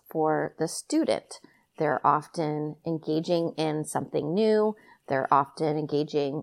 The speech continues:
with people that they don't know, and they may not be sure what to expect. Now, the expectations in academia and what students might experience inside of a course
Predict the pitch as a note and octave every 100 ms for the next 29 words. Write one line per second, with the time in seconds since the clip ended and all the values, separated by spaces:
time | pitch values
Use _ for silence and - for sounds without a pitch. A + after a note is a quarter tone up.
0 | - D#3 D3+ - - D#3+ D3+ D#3 D#3+ -
1 | C#3+ C#3 - - G3+ A#3+ B3+ A#3+ A#3 A3+
2 | A#3 - - - _ - F#3+ G3 F#3+ F#3+
3 | F3+ - E3+ F3+ F3 E3+ E3+ E3 D3+ -
4 | E3+ E3 E3 - - D#3 - D#3+ - -
5 | D#3+ D#3 - D#3+ - - - - - -
6 | - - _ _ _ _ _ _ _ -
7 | G3+ G3 G3 - A#3 - - C4+ C4 -
8 | - E3+ - D3 D3 D3 D#3 - D3+ -
9 | C3+ - D3+ E3 E3 D3+ - - G3 A#3+
10 | _ _ _ F3 D#3+ D#3 D3+ D3+ - -
11 | - E3+ D#3+ D#3+ E3+ D3 C#3+ - - -
12 | D#3 D#3 D3+ C#3+ C#3+ C#3 - - - _
13 | _ _ F3+ E3 D#3 - D#3+ C#3 C#3+ A#2+
14 | A2 - - D#3 C3+ C3 - -